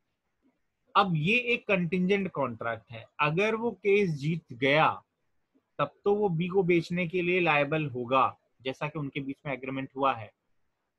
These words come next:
और अगर वो case हार गया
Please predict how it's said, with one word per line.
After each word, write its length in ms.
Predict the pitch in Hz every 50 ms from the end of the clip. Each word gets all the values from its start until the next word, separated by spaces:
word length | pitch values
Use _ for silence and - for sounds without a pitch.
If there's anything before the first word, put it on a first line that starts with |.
| _ _ _ _ _ _ -
और 180 | 165 185 214 220
अगर 380 | - - 165 156 165 196 214 220
वो 140 | 220 233 214
case 320 | - 226 214 208 - - -
हार 340 | 143 156 185 190 208 220 214
गया 360 | 185 202 196 185 160 139 135